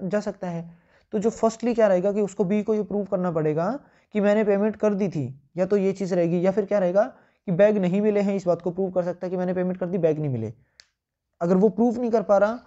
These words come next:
तो आपका क्या रहेगा, सी क्लॉज के अंदर फॉल करेगा, और वो पर्सन यूँ बोलता है कि आपने खुद ने ही अपने पार्ट को यहाँ पे प्रूव ही न-, नहीं कर पा रहा, कि आपने बोला ना कि उसके बैग नहीं भेजे हैं, या,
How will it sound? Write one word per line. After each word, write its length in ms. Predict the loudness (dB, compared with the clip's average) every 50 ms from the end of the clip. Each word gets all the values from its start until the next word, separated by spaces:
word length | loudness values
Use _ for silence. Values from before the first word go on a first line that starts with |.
| _ _ _
तो 60 | -4
आपका 200 | -4 -2 -2 -4 -2
क्या 120 | 0 0
रहेगा, 200 | 0 0 0 -2
सी 240 | -4 -2 -4 -4 -2
क्लॉज 240 | 0 0 0 0 2
के 100 | 0 -2
अंदर 140 | -2 -2 -2
फॉल 220 | 0 0 0 2
करेगा, 280 | 2 2 2 2 4 4
और 60 | 4
वो 80 | 4 2
पर्सन 240 | 0 -2 -4 -4 -4
यूँ 100 | -2 -2
बोलता 240 | -2 -2 -2 -2 -4
है 40 | -4
कि 60 | -6
आपने 360 | -6 -6 -6 -6 -6 -6 -6 -6
खुद 240 | -4 -4 -2 0 0
ने 120 | 0 2
ही 140 | 0 0 0
अपने 260 | -2 -4 -4 -4 -6 -4
पार्ट 240 | -4 -4 -6 -4
को 100 | -4 -6
यहाँ 160 | -6 -6 -6 -6
पे 140 | -6 -6 -6 -8 -10 -18 -20 _ _ -2
प्रूव 180 | 0 0 0 0
ही 80 | 0
न-, 160 | -2 -4 -6 -8 -8 -6
नहीं 220 | -2 0 0 2 2
कर 140 | 2 2
पा 140 | 2 2 0
रहा, 160 | -2 -2 -6 -10 -14 _ _ _ _ -10
कि 40 | -4
आपने 280 | -2 -2 -2 0 0 0
बोला 220 | 0 0 0 0
ना 100 | 0 0
कि 80 | -2 -2
उसके 220 | -2 -2 -2 -2
बैग 300 | 0 2 4 4 2 2
नहीं 180 | 0 0 0 2
भेजे 260 | 2 2 0 0 -2
हैं, 220 | -2 -4 -4 -2 -2
या, 80 | -2